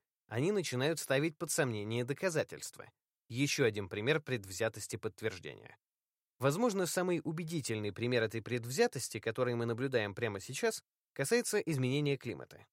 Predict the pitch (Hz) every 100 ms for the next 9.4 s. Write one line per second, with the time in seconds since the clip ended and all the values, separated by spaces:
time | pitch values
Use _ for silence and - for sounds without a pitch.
0 | _ _ _ _ _ - - 143 196 -
1 | 156 151 147 143 156 - 233 151 202 196
2 | 170 170 135 117 - 185 120 113 135 143
3 | - _ 120 117 135 120 107 64 76 -
4 | - _ _ _ _ _ _ _ _ -
5 | - 117 113 139 190 - 156 143 - 127
6 | 147 135 127 135 123 120 117 143 127 120
7 | 117 - 120 123 123 185 156 95 - 117
8 | 120 120 110 117 120 117 107 - - 190
9 | 175 76 52 50